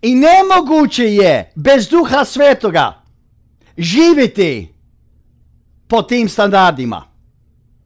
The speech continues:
So, bez obzira da Isus je propovjedao i cijelo mnoštvo ga je čuo, posebno Isus je propovjedao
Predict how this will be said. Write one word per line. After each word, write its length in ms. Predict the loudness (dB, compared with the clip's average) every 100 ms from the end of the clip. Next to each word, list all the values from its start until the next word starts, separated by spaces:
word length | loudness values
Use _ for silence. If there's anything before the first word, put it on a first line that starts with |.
| _ _ _ _ _ _ -6
So, 480 | 0 2 2 -2 -8
bez 300 | 0 0 2 0 0
obzira 160 | -2
da 200 | -2 -2
Isus 520 | -2 -2 -2 -6 -4
je 100 | -2
propovjedao 1500 | -4 -2 0 0 2 0 0 -2 0 2 2 2 2 2 2 0 -4 -10
i 120 | -8
cijelo 580 | -4 0 2 2 0 -2
mnoštvo 800 | -4 2 4 4 2 -2 -2 -2
ga 120 | 0
je 200 | 0 -2
čuo, 480 | -4 -10 -10 -12 _ _ _ _ _ _ _ _ _ _ _
posebno 840 | -6 -4 -4 -6 -6 -6 -2 -4 -4
Isus 460 | -8 -10 -10 -12 -10
je 160 | -10 -8
propovjedao 1120 | -8 -6 -8 -10 -6 -6 -6 -6 -6 -8